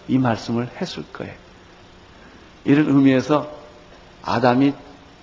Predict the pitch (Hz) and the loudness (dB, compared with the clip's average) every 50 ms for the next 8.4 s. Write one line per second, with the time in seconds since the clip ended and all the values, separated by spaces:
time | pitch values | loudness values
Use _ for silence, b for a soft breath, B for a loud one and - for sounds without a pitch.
0 | - - - - - - - - - - - - - - - - - - - - | -20 -20 -20 -20 -20 -20 -20 -20 -20 -20 -20 -20 -20 -20 -20 -20 -16 -12 -10 -10
1 | 190 - - - 190 180 160 143 147 135 127 123 120 120 123 127 143 - - 135 | -10 -8 -4 -2 0 0 0 2 0 0 0 0 0 0 2 2 0 0 0 0
2 | 127 131 123 123 120 127 123 120 127 - - 135 131 120 113 117 113 117 113 107 | 2 2 2 2 0 0 0 -2 -2 -4 -4 -4 -2 -2 -2 -2 -2 -2 -2 -2
3 | 107 107 104 107 135 160 175 175 - - - - - - - 123 127 127 120 - | -2 0 0 0 2 2 0 0 -4 -14 -20 -20 -20 -10 -2 2 2 2 4 2
4 | 127 117 117 120 143 156 151 - - - 156 156 156 - - - - 165 156 - | 0 0 0 0 0 -2 -4 -6 -6 -6 -6 -6 -8 -12 -10 -6 -4 -2 -2 -2
5 | - 143 135 139 139 151 147 - - 139 135 131 127 123 120 123 120 117 113 113 | -2 -4 -4 -2 -4 -4 -4 -4 -6 -6 -4 -2 0 0 2 2 2 2 0 0
6 | 110 110 104 101 95 92 107 123 135 123 104 - - - - - - - - - | 0 -2 -2 -2 0 2 4 6 6 6 4 0 -6 -12 -20 -20 -20 -20 -20 -20
7 | - - - - - - - - - - - - - 110 104 101 104 98 92 - | -20 -20 -20 -20 -20 -20 -20 -20 -20 -20 -16 -10 -8 -6 -4 -4 -4 -6 -6 -4
8 | - 180 165 - 202 202 190 196 | -2 -2 0 2 2 2 0 -2